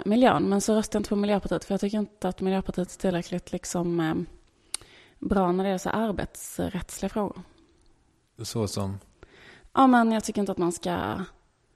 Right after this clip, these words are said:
Speaker 1: sänka arbetsgivaravgiften och sånt.
Speaker 2: Nej, okej. Vill du rekommendera något?
Speaker 1: <laughs> Ja, det har kommit ut ett nytt album på Galago som heter Nattbarn av en tjej som heter Hanna Gustafsson.
Speaker 2: Mm.
Speaker 1: Som är skitbra. Det rekommenderar jag.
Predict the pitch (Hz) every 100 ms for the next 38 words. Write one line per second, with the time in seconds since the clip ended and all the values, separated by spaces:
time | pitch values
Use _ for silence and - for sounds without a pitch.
0 | _ - 214 208 180 190 185 180 185 185
1 | 185 - 208 196 - - - - - -
2 | _ _ _ _ 107 104 120 _ - 117
3 | - 123 - - - - - - - 120
4 | 123 127 131 123 - 123 131 156 127 104
5 | - - - - - - - - - 240
6 | 196 - - _ - - - - - -
7 | - _ _ 240 294 311 302 311 311 269
8 | 254 - 277 247 - 247 247 226 226 220
9 | 247 247 - 208 214 208 202 254 - -
10 | 175 - - 233 247 - 220 214 - -
11 | 190 185 190 185 196 220 - - - -
12 | - _ _ _ 117 120 - 196 - 226
13 | - - 196 - - _ _ _ - 220
14 | 208 220 185 180